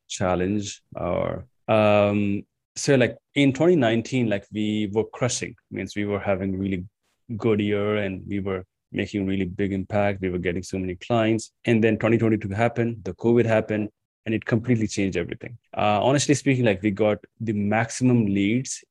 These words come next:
or inquiries in twenty twenty-one, because, uh, like,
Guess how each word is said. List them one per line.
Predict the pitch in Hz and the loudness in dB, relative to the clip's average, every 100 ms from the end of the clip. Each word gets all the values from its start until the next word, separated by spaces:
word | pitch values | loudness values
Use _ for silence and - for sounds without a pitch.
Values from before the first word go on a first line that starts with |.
| - | -12
or | 110 | -8
inquiries | 98 113 107 120 110 110 143 139 | -4 -4 0 2 4 6 4 2
in | 107 110 | -2 -2
twenty | 113 113 | 0 -2
twenty-one, | 110 107 107 104 101 _ _ _ _ - 98 95 92 95 101 147 _ - 95 | -2 -2 0 -2 -4 _ _ _ _ -10 -8 -6 -6 -4 -4 -4 _ -12 -4
because, | 110 - 104 104 101 101 | -4 0 2 2 2 0
uh, | 101 98 92 - | 0 0 -2 -2
like, | 113 127 | 0 0